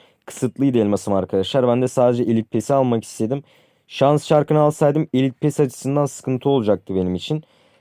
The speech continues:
O yüzden direkt eliti süpürdük. Şans çarkını her türlü alırız arkadaşlar. Kolay iş. Eğer ki videoyu beğendiyseniz like atmayı, hala kanalıma abone değilseniz abone olup bildirim zilini açmayı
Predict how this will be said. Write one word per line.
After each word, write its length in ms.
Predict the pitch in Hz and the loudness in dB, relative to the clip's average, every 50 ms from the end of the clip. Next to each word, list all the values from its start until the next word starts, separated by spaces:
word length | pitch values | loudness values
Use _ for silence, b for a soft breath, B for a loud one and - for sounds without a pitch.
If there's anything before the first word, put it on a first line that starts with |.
| b b b b b | b b b b b
O 140 | - 156 151 | 0 2 2
yüzden 340 | 135 117 110 131 143 143 127 - | 2 2 2 2 0 0 0 -2
direkt 240 | 139 135 139 - 104 | 0 0 0 2 2
eliti 280 | 131 127 117 - 104 | 0 0 0 -2 -6
süpürdük. 480 | 98 - 120 113 131 123 120 113 120 - | -10 -10 -6 -2 -2 -2 -2 -2 -6 -6
Şans 360 | - - 151 143 139 - - | -2 0 0 0 0 0 0
çarkını 340 | - 143 123 110 - 131 131 | 0 0 0 2 0 0 2
her 100 | 123 117 | 2 2
türlü 260 | 98 - - 110 113 | 0 -2 -4 -2 2
alırız 320 | 110 113 113 113 98 90 90 | 2 4 4 2 2 2 0
arkadaşlar. 580 | 92 90 85 - 92 87 85 - - 90 82 | 0 0 0 -2 -4 -4 -4 -4 -6 -6 -8
Kolay 320 | - - - 113 101 92 98 | -4 -2 -2 0 0 0 -2
iş. 220 | 113 - - - _ _ _ _ _ _ _ _ _ _ _ _ _ - | -4 -8 -14 -18 _ _ _ _ _ _ _ _ _ _ _ _ _ 0
Eğer 240 | 117 151 175 185 160 | 2 4 4 4 2
ki 120 | - 190 | 0 0
videoyu 240 | 180 165 180 170 151 | 2 2 2 4 4
beğendiyseniz 580 | 160 160 160 165 147 - - 143 135 123 113 | 4 4 4 4 2 2 0 0 0 2 4
like 240 | 120 127 131 - 139 | 4 4 4 4 2
atmayı, 280 | 120 - - 107 107 113 | 0 0 2 2 2 4
hala 180 | 123 123 110 | 4 4 2
kanalıma 300 | 101 - - 113 127 143 | 0 0 -2 -2 0 0
abone 180 | 143 135 127 120 | 0 0 0 0
değilseniz 400 | 117 113 107 - - 107 101 101 | 0 -2 -2 -2 -4 -2 0 0
abone 200 | 101 95 98 98 | 0 0 0 0
olup 360 | 95 95 104 123 - _ - | 0 0 0 -2 -4 _ -6
bildirim 220 | 113 104 123 139 135 | -4 -2 -2 -2 -2
zilini 200 | 117 120 117 113 | 0 0 0 2
açmayı 400 | 107 95 - - 107 95 92 | 0 0 -2 -4 -4 -4 -4